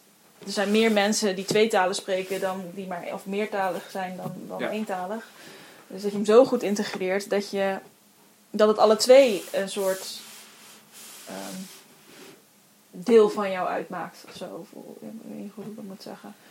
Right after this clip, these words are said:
Speaker 1: En met dat common lijkt het alsof iedereen, dat elke dwerg, elke elf, elke, dat die dat common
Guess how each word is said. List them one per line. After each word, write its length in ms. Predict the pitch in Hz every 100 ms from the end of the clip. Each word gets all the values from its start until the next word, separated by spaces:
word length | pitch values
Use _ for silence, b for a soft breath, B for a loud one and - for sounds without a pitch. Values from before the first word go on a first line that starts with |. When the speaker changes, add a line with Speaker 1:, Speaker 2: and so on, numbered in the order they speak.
| b b
Speaker 1:
En 100 | 202
met 120 | 214
dat 140 | 220 -
common 400 | 254 247 208 202
lijkt 320 | 202 240 -
het 180 | 190 190
alsof 260 | 196 196
iedereen, 600 | 233 240 233 208 202 202 208 B B
dat 120 | 190
elke 300 | - 226 226
dwerg, 400 | 175 214 220 214
elke 200 | 185 208
elf, 460 | 175 208 208 208 -
elke, 500 | 208 214 214 202 208 B B B B
dat 200 | 208 208
die 140 | 208
dat 260 | 202 202 -
common 440 | 254 254 226 208